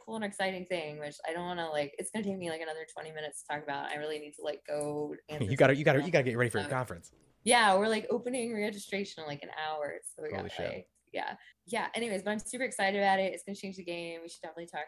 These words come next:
Speaker 1: about it at some point, 'cause it's gonna be, it's gonna be sick. Like, it's just, it's just, Lightning's gonna be a totally different beast. Payments are hopefully just gonna be, like, way more reliable. It's gonna be wild. Anyways, um,
Speaker 2: Oh, man, I cannot wait. This has been amazing. Thank you so much for jumping in. Again, I,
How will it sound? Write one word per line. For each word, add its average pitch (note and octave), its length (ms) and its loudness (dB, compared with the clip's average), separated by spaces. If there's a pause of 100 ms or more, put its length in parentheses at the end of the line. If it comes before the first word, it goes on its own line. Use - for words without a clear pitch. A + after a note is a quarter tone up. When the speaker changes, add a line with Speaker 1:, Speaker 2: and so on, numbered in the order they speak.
Speaker 1:
about D3+ 240 -4
it D#3 180 -6
at - 80 -10
some D#3+ 200 -10
point, D3 500 -10
'cause - 140 -18
it's D3+ 120 -20
gonna D3+ 200 -10
be, C#3+ 500 -8
it's - 100 -18
gonna D#4 220 -4
be D#4+ 160 0
sick. G#4 680 -4 (460)
Like, G#3 140 -4
it's A3+ 180 -12
just, - 140 -16 (180)
it's G#3 260 -8
just, A3 320 -10
Lightning's A3+ 300 -4
gonna B3 100 -6
be A3+ 60 -4
a G#3 40 -4
totally F#3 240 0
different F3 260 -6
beast. - 540 -10 (160)
Payments G#3 320 -6
are G#3+ 80 -6
hopefully F3 300 -6
just F3 140 -18
gonna E3 120 -12
be, D#3 60 -10
like, D#3 160 -8
way D#3+ 140 -6
more D#3+ 160 -10
reliable. D#3 560 -8
It's - 160 -10
gonna D#3 140 -18
be D3 120 -12
wild. - 480 -10
Anyways, - 500 -12 (140)
um, F3 280 -8 (140)
Speaker 2:
Oh, G2 140 -2
man, F#2 240 -6
I G2+ 100 -10
cannot F#2 300 -6
wait. F2+ 180 -8 (360)
This C#3 120 0
has F3 80 0
been D#3+ 100 6
amazing. G2 360 0
Thank B2+ 160 2
you D3 60 0
so C#3 100 2
much A#2 120 4
for A2+ 100 0
jumping G2 260 2
in. F#2 180 0
Again, G2 440 2
I, G2+ 420 0